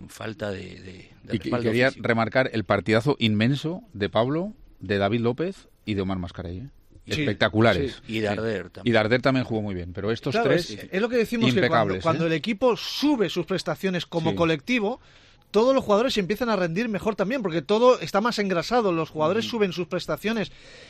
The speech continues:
Speaker 3: Podríamos empezar por Maffeo, por Mojica, por David, por Mascarell,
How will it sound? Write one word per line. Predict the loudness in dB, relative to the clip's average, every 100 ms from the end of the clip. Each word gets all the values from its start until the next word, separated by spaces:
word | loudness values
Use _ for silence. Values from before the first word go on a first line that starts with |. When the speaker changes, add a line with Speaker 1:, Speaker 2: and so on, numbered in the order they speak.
| -6
Speaker 3:
Podríamos | 0 0 0
empezar | -2 2 2 2
por | 0 0
Maffeo, | 2 2 4 4 4
por | 0
Mojica, | 0 -2 -2 -2 0
por | 0 0
David, | 2 2 2 0 0
por | 0 0 0
Mascarell, | -4 -2 0 0 -2